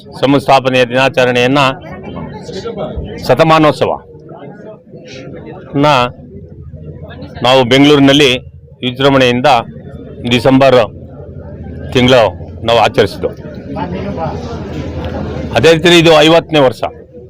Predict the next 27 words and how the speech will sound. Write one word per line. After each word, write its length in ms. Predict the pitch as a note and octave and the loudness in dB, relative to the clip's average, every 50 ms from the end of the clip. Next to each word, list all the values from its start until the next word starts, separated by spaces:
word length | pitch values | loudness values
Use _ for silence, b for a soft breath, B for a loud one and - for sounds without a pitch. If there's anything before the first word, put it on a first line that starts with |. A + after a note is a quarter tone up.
| - - - - - - - - - - - A2 | -20 -20 -20 -20 -20 -20 -20 -20 -20 -14 -8 -4
ನಾಸು 300 | A2+ B2 C3+ - - D#3+ | -2 0 0 0 2 2
ವಾಡಿಕರ್ 380 | D3+ D3 D3 D3+ C#3 D3+ D3 | 2 4 2 2 4 4 4
ಅವರು 160 | D3 D3 D3 | 4 4 4
ನಮಗೆ 200 | C#3+ C#3 C#3 C#3 | 4 4 2 2
ಮಾರ್ಗದರ್ಶನ 540 | C3+ C3 C3+ C#3 C#3+ D3 C#3+ B2+ B2 B2+ C3 | 2 2 2 4 4 2 2 0 -4 -6 -4
ನೀಡಿ 340 | C#3 C#3 C#3 D3 C#3+ D3+ C3+ C3 A#2+ - - - - - - - - | 0 0 2 2 2 2 0 0 -2 -8 -16 -20 -20 -20 -12 -4 0
ಅವರು 520 | A#2+ B2+ C3 B2+ B2 B2 A#2 G#2 F#2 - - - - - - | 2 4 6 6 6 6 4 2 -2 -8 -18 -20 -8 -2 -2
ಅಗಲಿದ್ದಾರೆ, 680 | A2 B2+ D3 D#3 C#3+ C#3 C#3+ C#3+ D3+ D#3 C#3 A2+ A#2 | 2 4 4 4 4 4 4 4 4 4 2 2 4
ಐವತ್ತು 240 | C#3 D3 C#3+ D3 D3 | 4 2 2 2 0
ವರ್ಷ 140 | B2+ A2+ - | -2 2 2
ಆಗಿದೆ. 260 | B2+ A#2 G#2+ G2 D#2+ C#2+ - - - - - - - - - - | 2 2 2 -2 -6 -10 -14 -20 -20 -20 -20 -20 -20 -8 -4 -2
ಅದನ್ನು 220 | C#3 C#3+ C#3+ C3+ | 0 2 2 2
ವಿಶೇಷವಾಗಿ 460 | C3+ C3 D#3+ E3 E3 C#3 D#3+ D#3 C#3+ | 2 4 4 4 4 4 4 2 4
ಮಾಡಬೇಕು 520 | C3+ B2+ C#3 D3 C#3+ D3+ C#3+ - - D3 C#3 | 4 4 2 4 2 0 0 0 -2 -2 -2
ಅಂತ 180 | C3+ B2+ A#2+ | -2 -2 -2
ಹೇಳಿ 320 | C3 C3 C3+ D3+ D#3 D3+ C3 B2 - _ _ _ _ _ - - - - - - - - - - - - - | -2 0 2 2 2 0 0 -2 -6 _ _ _ _ _ -20 -20 -20 -20 -20 -20 -20 -20 -20 -20 -20 -6 -4
ನಮ್ಮ 180 | B2+ C3 C3 C3 C3 C3 B2+ B2 A2+ - - - - - - - - - - - - - - - - | -2 0 2 4 4 4 4 2 0 -2 -10 -20 -20 -20 -20 -20 -20 -20 -20 -20 -20 -20 -20 -6 -2
ಕೆ 120 | C3+ C#3+ | 0 0
ಪಿ 140 | D3 D#3 D3+ | 2 0 0
ಸಿ 120 | - D#3+ | 2 2
ಅಧ್ಯಕ್ಷರು 440 | C#3+ C#3 C3 C#3+ C#3+ - - D3+ D3+ | 0 2 2 2 0 0 0 2 2
ಆದ 220 | C#3+ C#3 C3 C#3 C3 | 2 4 4 2 0
ಸನ್ಮಾನ್ಯ 380 | A#2+ C#3+ C3 C3+ C3+ C3+ B2+ | 0 0 -2 0 0 -2 0
ಡಿ 120 | B2 C#3 C#3 | -2 -2 0
ಕೆ 140 | - D3 | 0 -2
ಶಿವಕುಮಾರ್ 360 | C3 C#3 C3 C3 C#3 C3+ C3+ C3+ | -2 -2 -2 0 2 4 4 4
ಅವರು, 200 | C3+ C3+ C#3 | 4 4 4